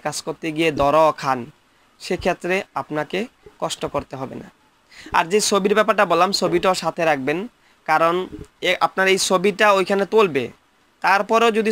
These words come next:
ছবিটা না তোলে, by chance যদি কোনো কারণে না তোলে, এই ছবির জন্য আপনি আটকায় থাকবেন, এই ছবির জন্য আপনি আটকায় থাকবেন, আপনি আসতে পারবেন না, অনেক সময় নেবে। তো আপনারা সবাই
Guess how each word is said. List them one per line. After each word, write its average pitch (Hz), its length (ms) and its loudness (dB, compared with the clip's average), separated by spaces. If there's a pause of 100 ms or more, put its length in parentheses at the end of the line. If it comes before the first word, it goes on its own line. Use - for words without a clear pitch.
ছবিটা 190 380 2
না 175 60 4 (120)
তোলে, 135 240 -4 (380)
by 165 120 2 (100)
chance 220 260 2
যদি 196 200 0
কোনো 196 200 2
কারণে 180 220 2 (100)
না 156 120 4
তোলে, 135 220 -4
এই 139 120 -6
ছবির 175 320 2
জন্য 185 220 4
আপনি 175 200 -4
আটকায় 151 280 -2
থাকবেন, 120 260 -6 (420)
এই 143 120 -4
ছবির 170 300 2
জন্য 208 140 2 (120)
আপনি 208 120 -2 (100)
আটকায় 190 280 -2
থাকবেন, 202 200 0 (100)
আপনি 190 180 -4
আসতে 143 180 -6
পারবেন 120 280 -6
না, 113 60 -16 (380)
অনেক 190 220 0 (120)
সময় 175 300 2
নেবে। 120 160 -6 (440)
তো 185 140 4
আপনারা 208 340 0
সবাই 214 180 6